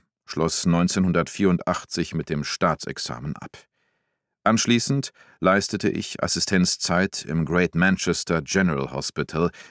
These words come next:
in England. Die weitere Ausbildung zur Hausärztin absolvierte ich in diversen Hausarztpraxen in der Schweiz.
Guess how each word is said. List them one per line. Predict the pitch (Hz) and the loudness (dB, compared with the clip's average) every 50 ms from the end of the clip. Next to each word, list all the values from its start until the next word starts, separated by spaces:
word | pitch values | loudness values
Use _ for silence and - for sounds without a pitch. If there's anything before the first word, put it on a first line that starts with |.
| - - | -4 0
in | 98 90 - | 0 0 0
England. | - 69 58 - - - - - - _ _ _ _ _ _ _ _ _ _ _ _ _ _ _ _ _ - | -2 -10 -12 -12 -14 -16 -16 -18 -20 _ _ _ _ _ _ _ _ _ _ _ _ _ _ _ _ _ 0
Die | 101 95 | 2 4
weitere | 95 107 107 - 113 98 98 | 6 6 4 4 4 2 2
Ausbildung | - - 92 101 98 - - 104 95 85 92 90 90 87 | 2 4 2 2 2 2 4 4 4 4 4 2 2 2
zur | - - 80 67 | 2 0 -2 0
Hausärztin | 76 80 87 92 - - - 90 98 92 - - 107 95 - | 2 0 0 0 -2 -2 0 0 0 0 0 0 0 2 2
absolvierte | 82 - - 101 85 80 101 107 - - - | 0 -2 0 0 2 2 2 0 0 0 -4
ich | - - - 95 | -4 -2 0 0
in | 90 | 2
diversen | 82 82 71 80 80 85 90 - 92 85 76 71 80 | 2 2 2 2 2 2 2 2 2 0 0 0 0
Hausarztpraxen | 85 92 87 - - - - 73 69 - - - - - 73 73 - - - 82 78 73 | 0 0 0 -2 -6 -6 -6 -6 -4 -4 -6 -8 -6 -6 -6 -4 -4 -4 -4 -2 -2 -2
in | 71 76 | -2 -2
der | 76 82 80 | -2 -2 -2
Schweiz. | - 73 67 67 78 - - - - | -2 -6 -8 -10 -10 -10 -10 -10 -10